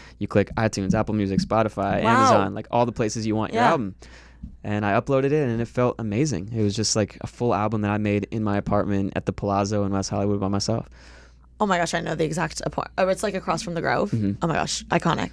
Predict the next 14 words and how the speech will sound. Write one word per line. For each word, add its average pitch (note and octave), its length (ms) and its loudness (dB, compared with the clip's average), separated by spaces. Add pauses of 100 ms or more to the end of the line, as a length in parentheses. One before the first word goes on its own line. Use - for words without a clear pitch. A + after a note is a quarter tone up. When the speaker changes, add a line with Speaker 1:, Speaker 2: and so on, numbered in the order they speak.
Speaker 1:
I A#2+ 60 2
spent, A2+ 220 0
like, F2+ 100 0
four - 260 0
years G#2+ 240 -2
there. G#2+ 180 -2 (120)
Speaker 2:
<laughs> - 0 - (500)
It's C4+ 300 4
a C#4+ 80 -4
great G3 240 0
apartment E3 560 0
Speaker 1:
Yeah. E2 100 6
Speaker 2:
place. C3+ 320 0 (440)
Um, A#3 500 4